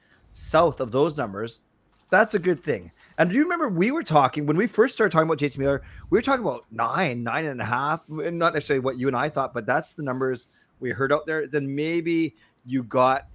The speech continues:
eight million as opposed to eight and a half or eight and three quarters because you gave him seven years as opposed to five or six. Right? You, you, you can't just look at money and term independently. They go with each other. The longer you get a guy, the less per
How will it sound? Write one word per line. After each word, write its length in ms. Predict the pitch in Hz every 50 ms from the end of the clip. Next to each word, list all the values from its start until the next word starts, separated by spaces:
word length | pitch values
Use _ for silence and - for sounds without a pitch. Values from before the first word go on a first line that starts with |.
| -
eight 260 | - 135 147 156 - -
million 320 | 139 131 123 123 123 117
as 140 | 117 110 -
opposed 240 | 117 120 113 - -
to 180 | 113 113 - 117
eight 120 | 127 -
and 80 | 117 107
a 20 |
half 280 | 117 110 110 110 110 -
or 100 | 117 110
eight 180 | 110 110 117 -
and 80 | 107
three 140 | - - 113
quarters 320 | - - 110 110 110 104
because 380 | - _ 113 101 - - 117 113 101
you 60 | 110
gave 160 | 98 117 110
him 60 | 107
seven 320 | 104 - - 120 110 117 120
years 280 | 113 110 110 113 110
as 160 | 107 101 98 101
opposed 300 | - - 110 110 98 -
to 60 | 101
five 260 | - - 104 107 104
or 40 | 98
six. 260 | - - 127 117 -
Right? 100 | - 127 - - - - - -
You, 180 | 160 165 185 -
you, 140 | 165 160 151 - _ -
you 80 | 151
can't 280 | - - 180 185 180 -
just 360 | - 165 156 - - - - -
look 200 | 131 131 - -
at 160 | 120 - -
money 460 | 120 120 117 117 120 120 113 113 107 - _ _ _ -
and 180 | 113 117 117 -
term 480 | - - 123 113 113 113 110 110 104 - _ _
independently. 580 | - 113 113 113 - - 120 104 104 98 95 98
They 160 | 95 113 120
go 220 | 110 107 127 123 120
with 180 | 117 113 104 110
each 140 | 98 -
other. 200 | 120 110 101 95
The 80 | 92 107
longer 240 | 113 117 120 120 123
you 40 | 127
get 140 | 120 147 147
a 60 | 151
guy, 340 | 139 147 143 143 143 139 - - - - - - -
the 80 | - 120
less 380 | 110 113 120 123 123 117 - -
per 680 | - _ - - 127 120 117 117 113 113 110 104 -